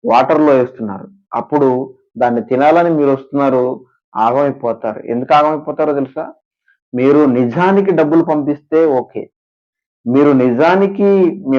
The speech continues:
మద్దతు ఇస్తే ఓకే, మీ నిజానికి మీ మాట సహాయం ఉంటే ఓకే,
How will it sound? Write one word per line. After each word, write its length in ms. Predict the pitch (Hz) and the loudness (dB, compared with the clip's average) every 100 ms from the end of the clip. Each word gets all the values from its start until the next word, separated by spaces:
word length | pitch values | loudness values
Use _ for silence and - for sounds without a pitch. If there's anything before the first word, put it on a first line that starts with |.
| 123 | 0
మద్దతు 340 | 127 156 170 165 | 0 0 -2 -6
ఇస్తే 220 | - 151 123 | -2 0 2
ఓకే, 220 | 120 - - - _ _ _ 123 | 0 -4 -12 -12 _ _ _ -4
మీ 180 | 123 143 131 120 | 0 2 2 0
నిజానికి 640 | 120 165 180 196 196 208 196 156 135 | 0 2 2 2 0 0 0 -2 -4
మీ 80 | 127 117 | -4 0
మాట 140 | 123 139 - | 0 -2 -6
సహాయం 320 | 135 147 139 123 | -8 -6 -6 -8
ఉంటే 180 | 123 110 110 | -8 -4 -4
ఓకే, 200 | 110 - | -6 -10